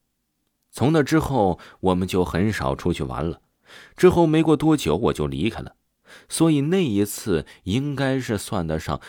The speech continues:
我和小伙伴们最后一次出去玩吧，印象特别深刻。那个时候的我大概是五六个小伙伴，有男孩有女孩，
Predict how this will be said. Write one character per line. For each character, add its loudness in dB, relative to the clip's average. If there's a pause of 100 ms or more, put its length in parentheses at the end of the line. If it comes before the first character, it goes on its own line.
我 2
和 0
小 -2
伙 -8
伴 -8
们 -8 (160)
最 0
后 -2
一 -4
次 -8 (260)
出 -2
去 -4
玩 -10
吧， -16 (680)
印 0
象 0 (500)
特 2
别 -2
深 -8
刻。 -12 (1700)
那 4
个 4
时 2
候 0
的 4
我 2
大 2
概 0 (240)
是 -2
五 0
六 0
个 2
小 0
伙 -4
伴， -8 (320)
有 2
男 0
孩 -2
有 -2
女 -6
孩， -6